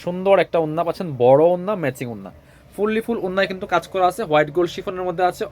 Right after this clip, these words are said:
all over ওড়নায় সিকোয়েন্স করা আছে, এমব্রয়ডারি করা আছে। ঝটপট অর্ডার করে ফেলতে হবে এই ড্রেসগুলা, একদমই মার্কেট চ্যালেঞ্জিং প্রাইসে পেয়ে যাবেন। এগুলা ঈদ বাজারে সেল হয়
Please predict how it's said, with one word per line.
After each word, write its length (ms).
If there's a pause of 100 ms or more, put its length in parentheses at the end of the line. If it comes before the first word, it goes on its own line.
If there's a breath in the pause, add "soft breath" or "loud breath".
(140)
all 200 (160)
over 220
ওড়নায় 300
সিকোয়েন্স 380
করা 180
আছে, 160
এমব্রয়ডারি 360
করা 160
আছে। 100 (480 loud breath)
ঝটপট 340 (120)
অর্ডার 180
করে 140
ফেলতে 180
হবে 120
এই 100
ড্রেসগুলা, 480 (260)
একদমই 440
মার্কেট 340
চ্যালেঞ্জিং 320
প্রাইসে 240
পেয়ে 140
যাবেন। 200
এগুলা 240
ঈদ 160
বাজারে 260 (560 loud breath)
সেল 220
হয় 140